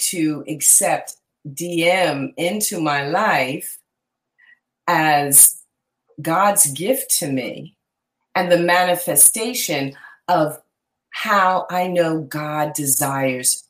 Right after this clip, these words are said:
to love me as a,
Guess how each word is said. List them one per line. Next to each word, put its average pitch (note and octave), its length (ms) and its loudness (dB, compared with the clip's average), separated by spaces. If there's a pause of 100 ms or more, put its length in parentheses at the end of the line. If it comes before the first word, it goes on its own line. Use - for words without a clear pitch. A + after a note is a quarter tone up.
to D#3 240 0
love C3 480 -4
me B2+ 500 -6 (920)
as C3+ 260 0
a, A#2+ 220 -6